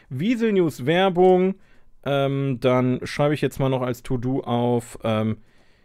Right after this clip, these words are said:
Kirche, Besichtigung und Konzert. Ähm,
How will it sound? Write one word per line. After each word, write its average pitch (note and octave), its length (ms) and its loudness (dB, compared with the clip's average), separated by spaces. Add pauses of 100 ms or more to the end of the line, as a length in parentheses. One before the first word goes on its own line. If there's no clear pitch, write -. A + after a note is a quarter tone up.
(280)
Kirche, D3+ 960 2 (1080)
Besichtigung D3+ 1300 0 (2000)
und B2+ 600 -2 (240)
Konzert. B2 1000 -2 (2500)
Ähm, G#2+ 640 -4